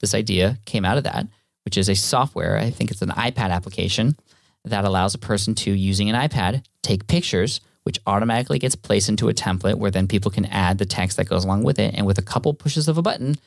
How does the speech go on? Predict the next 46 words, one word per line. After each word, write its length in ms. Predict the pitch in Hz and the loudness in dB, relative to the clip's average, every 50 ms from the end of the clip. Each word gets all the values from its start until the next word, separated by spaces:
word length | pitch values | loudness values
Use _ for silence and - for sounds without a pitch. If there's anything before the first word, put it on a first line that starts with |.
| _ _ _ _ _ _ _ _ - | _ _ _ _ _ _ _ _ -2
have 140 | - 98 104 | 0 0 0
it 100 | 104 101 | 0 -2
s-, 140 | - - - | -4 -6 -4
be 160 | - 113 107 | -2 -2 0
sent 300 | - - 110 98 98 - | 0 2 2 0 0 0
to 120 | - 101 | 0 0
whoever 260 | 98 104 95 90 98 | 4 4 2 2 2
it 60 | - 92 | 0 0
needs 160 | 95 95 101 | 0 0 0
to 80 | - | 0
be 60 | - 92 | 0 0
sent 260 | 92 - 92 87 - | 2 2 0 0 0
to. 260 | - 85 - - - - _ _ _ _ _ _ _ | -2 0 0 0 -2 -4 _ _ _ _ _ _ _
And 120 | - 104 104 | -2 0 0
this 140 | 101 104 127 | 0 0 0
is 80 | 120 | 0
something 340 | - 127 113 - - 120 113 | 0 0 0 0 0 0 0
that 220 | 107 101 101 101 | 0 0 0 0
building 240 | - 101 95 101 101 | 0 0 2 2 2
inspectors 500 | 104 101 - - 82 90 - 98 95 92 | 0 0 0 -2 -4 -2 0 0 0 0
then 220 | - 85 87 90 90 | 0 0 0 0 -2
pay 360 | - - 90 92 90 92 - - - | -2 -2 0 0 0 -2 -4 -6 -2
a 60 | 104 | 0
monthly 460 | 98 92 90 90 92 95 - 98 95 | 2 2 2 2 0 0 0 0 2
recurring 380 | 92 95 95 - 107 101 101 101 | 2 0 0 0 0 0 0 0
fee 260 | 101 - - 82 85 | -2 0 0 0 0
for 400 | 82 - - 90 82 80 87 95 104 - _ _ | 0 0 0 2 2 2 0 -2 -6 -14 _ _
to 100 | - - | -8 -4
have 160 | 110 104 101 110 | -4 -2 0 0
access 340 | 113 135 156 - - 98 - | 0 0 0 -2 -2 -4 -2
to 180 | - 98 92 | 0 0 2
and 100 | 95 107 | 2 2
are 60 | 117 117 | 2 0
happily 840 | - - - - 156 190 208 - 113 95 87 85 85 85 - - - | -2 -6 -6 -4 -2 -2 -2 -2 -2 -2 -2 -2 -4 -4 -6 -4 0
able 360 | 98 101 90 87 92 - 92 | 0 2 2 0 -2 -6 -6
to 140 | - - 95 | -4 -4 -2
do 160 | 95 90 85 | 0 0 0
there 140 | 80 - - - | 0 0 0 0
or 80 | 101 | 0
happily 440 | 98 - 127 143 - - 110 98 87 | 0 0 -2 -2 -2 -4 -4 -2 -2
want 260 | 87 87 80 - - | 0 0 0 0 0
to 80 | - - | 0 -2
do 120 | - 80 | -2 -4
that. 220 | - - - - - _ _ _ _ _ _ _ _ _ - | -4 -4 -6 -6 -10 _ _ _ _ _ _ _ _ _ -4
And 100 | 120 123 | -2 -2
actually, 460 | 120 110 - 123 110 104 98 - | -2 -2 0 0 0 2 0 -2